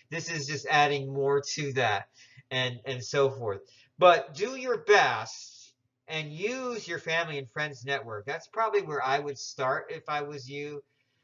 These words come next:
to try to identify a professional that is in the I T field, someone in the I T field, and maybe in your,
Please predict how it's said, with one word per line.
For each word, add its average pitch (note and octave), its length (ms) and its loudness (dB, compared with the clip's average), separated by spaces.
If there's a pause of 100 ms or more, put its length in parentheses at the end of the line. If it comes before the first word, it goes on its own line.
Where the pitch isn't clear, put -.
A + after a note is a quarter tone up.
(180)
to D3+ 160 -8
try G3+ 720 4 (100)
to F3 140 -4
identify D3 720 0
a C3 60 0
professional C3 1040 -4
that A#2 340 -2
is A2 360 -12
in C3+ 580 -4 (680)
the C3+ 120 4
I C3+ 140 6
T C3+ 240 -2
field, A#2 500 -4
someone D3 320 -4
in D3 240 -4
the D3 120 2
I C#3+ 220 6
T D3 300 -8
field, C3+ 600 2 (1040)
and C3 280 0
maybe D3+ 540 2
in C#3 100 -2
your, C3 280 -4